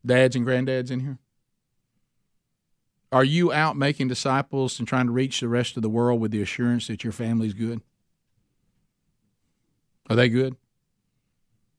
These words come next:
Are they secure? They taken care of? They, they right with God? So you can move on to the other things he's, he's,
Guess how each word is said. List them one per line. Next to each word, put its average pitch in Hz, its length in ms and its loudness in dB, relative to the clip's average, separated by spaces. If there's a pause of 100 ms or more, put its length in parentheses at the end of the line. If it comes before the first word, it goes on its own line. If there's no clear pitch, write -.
(140)
Are 113 60 -4
they 113 120 2
secure? 120 480 -2 (2250)
They 120 120 0
taken 120 280 2
care 123 240 2
of? 120 220 -2
They, 113 160 -2
they 117 160 0
right 123 280 2
with 120 140 -4
God? 123 300 -2 (1120)
So 120 120 -2
you 120 120 4
can 113 140 2
move 120 180 4
on 120 140 2
to 110 80 -2
the 120 140 0
other 107 80 -6
things 120 240 -2
he's, 113 180 -6
he's, 113 420 -6